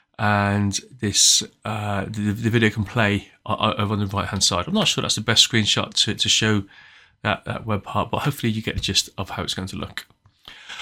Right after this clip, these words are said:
Audio tracks and descriptions for Stream on SharePoint, it due in September. So it might be that, um,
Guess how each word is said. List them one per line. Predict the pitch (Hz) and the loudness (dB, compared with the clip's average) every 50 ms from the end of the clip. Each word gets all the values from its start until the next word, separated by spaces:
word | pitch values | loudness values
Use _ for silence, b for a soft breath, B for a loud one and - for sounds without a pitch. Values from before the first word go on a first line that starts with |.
| B B - | B B 10
Audio | 196 202 214 220 | 10 12 12 12
tracks | 208 - - 214 208 190 - - | 10 8 6 6 6 6 4 0
and | - - 165 160 | 2 2 2 4
descriptions | 160 - - 170 175 - - - 151 147 - - | 4 6 6 6 4 6 4 4 6 6 4 2
for | - - - - 147 139 | 0 -10 0 2 4 6
Stream | - - - 147 143 135 | 6 6 6 4 4 4
on | 135 | 4
SharePoint, | - - 160 147 143 - 160 160 160 156 - - - _ _ - | 4 4 4 2 2 2 2 2 2 0 -4 -8 -12 _ _ -6
it | - 127 127 131 | -6 -6 -4 -4
due | - - 139 127 - - | -2 0 0 0 0 0
in | - 123 117 | 0 0 2
September. | - - - - - - 143 147 156 165 147 B B B B B | 2 0 0 0 4 2 4 4 4 2 0 B B B B B
So | B - 160 160 - B B B B | B 6 8 8 6 B B B B
it | - 175 | 4 6
might | 185 196 208 190 160 | 10 10 10 10 8
be | 165 160 | 6 6
that, | 151 147 143 131 - - - - - - | 8 6 6 6 6 4 2 2 2 -2
um, | 123 123 123 120 117 120 117 110 | 0 4 4 4 4 2 0 -4